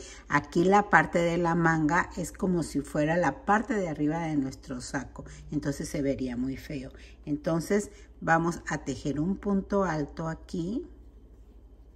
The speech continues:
en medio, como para cerrar ese hueco, y tejemos nuestro abanico en el siguiente hoyito, ¿sí? Y aquí ya dejé dos espacios,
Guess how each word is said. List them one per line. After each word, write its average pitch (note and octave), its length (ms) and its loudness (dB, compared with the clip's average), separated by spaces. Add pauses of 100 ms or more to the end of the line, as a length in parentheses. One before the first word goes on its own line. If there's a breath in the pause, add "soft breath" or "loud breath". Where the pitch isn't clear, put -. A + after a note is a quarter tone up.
(1900)
en D#3+ 240 -2
medio, D3 600 4 (480)
como C#3 240 2
para C3+ 240 -2
cerrar D3+ 420 -2
ese F#3 300 -2
hueco, F#3+ 580 -2 (400 loud breath)
y D#3+ 120 -6
tejemos D#3 680 0 (100)
nuestro D3+ 460 -4
abanico C#3 760 -4
en E3+ 140 -2
el C3 140 -6
siguiente C3 580 -8
hoyito, - 540 -14
¿sí? B3+ 420 -6 (720 soft breath)
Y E3 80 -2
aquí E3 280 -4
ya F#3 160 4
dejé G3+ 360 4
dos G3 340 2
espacios, A3 880 4